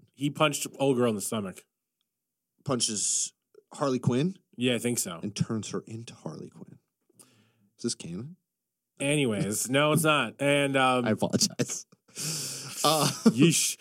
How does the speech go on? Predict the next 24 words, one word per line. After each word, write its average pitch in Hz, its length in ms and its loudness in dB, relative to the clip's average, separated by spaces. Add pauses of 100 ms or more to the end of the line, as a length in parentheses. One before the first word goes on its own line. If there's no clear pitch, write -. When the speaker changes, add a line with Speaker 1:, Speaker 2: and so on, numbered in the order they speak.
(200)
Speaker 2:
sorry. 147 280 6
Speaker 1:
Um, 135 180 -2 (320)
he 143 80 -2
crashes 196 460 6
a 170 60 6
helicopter. 147 640 4
He 127 80 6
Speaker 2:
Yes. 120 80 8
Speaker 1:
crashes 185 320 6
a 151 60 4
car. 135 560 4 (280)
He 139 100 2
destroys 180 580 6
this. 165 160 4
He 131 120 -2
drives 151 360 4 (100)
drunk. 156 360 4
He 127 100 -2
rips 135 240 4
off 143 160 4
his 101 140 -4
friends. 151 520 2 (360)
He 185 260 8 (100)
is 165 180 2